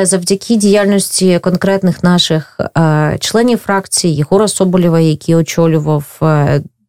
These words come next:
до того моменту, поки його, а, дружня коаліція в лапках, е, не прибрала з позиції, е, голови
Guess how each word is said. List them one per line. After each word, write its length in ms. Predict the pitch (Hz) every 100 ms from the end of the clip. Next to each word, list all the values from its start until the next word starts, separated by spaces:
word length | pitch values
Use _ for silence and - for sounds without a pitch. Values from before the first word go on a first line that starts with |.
| - - - -
до 80 |
того 200 | 156 165
моменту, 440 | 165 165 165 156 147
поки 360 | - 147 -
його, 480 | 151 156 156 156 139 - - - - -
а, 220 | 156 151
дружня 380 | 160 190 190 170
коаліція 880 | - 170 165 170 156 - 156 151 143 147
в 40 |
лапках, 560 | 170 165 - 156 147 -
е, 340 | 156 151 147 143
не 280 | 165 165 156
прибрала 840 | - 170 196 247 269 196 170 156
з 140 | 151
позиції, 720 | - 175 165 165 - 160 160 151
е, 220 | 147 151 - - - - - -
голови 760 | 160 151 175 185 175 175 160